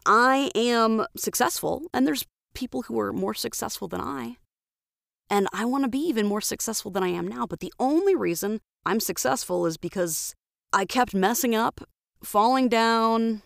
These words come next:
dusting myself off, and getting up and doing it again and again and again. And truly, that's, that's it. I mean, I think I have some natural talent, hey-o. Just kept getting back up and trying. And it wasn't perfect. And I am a straight-up perfectionist.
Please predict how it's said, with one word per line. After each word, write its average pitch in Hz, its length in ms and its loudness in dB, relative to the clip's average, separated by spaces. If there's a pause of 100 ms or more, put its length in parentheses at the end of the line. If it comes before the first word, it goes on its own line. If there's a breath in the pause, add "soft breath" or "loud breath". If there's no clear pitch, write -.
(140)
dusting 202 340 2
myself 202 440 0
off, 175 520 0
and 175 160 -2
getting 156 240 -2
up 151 180 -8
and 160 140 -4
doing 147 240 -6
it 147 200 -8
again 156 480 -6
and 165 120 -4
again 156 320 -8
and 156 80 -6
again. 147 360 -12 (260)
And 185 140 2
truly, 196 340 4
that's, - 560 -2 (120)
that's - 280 -6
it. - 400 -2 (340)
I 254 40 4
mean, 269 160 6
I 262 100 4
think 466 240 -2
I 427 100 0
have 403 140 -2
some 359 180 4
natural 311 400 -2
talent, 294 500 -4
hey-o. 311 680 -4 (320)
Just - 200 -8
kept 202 320 -10
getting 220 420 -2
back 208 260 -6
up 240 140 -8
and 175 100 -2
trying. 185 480 -8 (580)
And 185 80 0
it 196 100 0
wasn't 190 320 -4
perfect. - 520 -12 (360)
And 208 340 2 (100)
I 214 240 4
am 247 160 0
a 196 40 0
straight-up 226 420 -2
perfectionist. - 1300 -6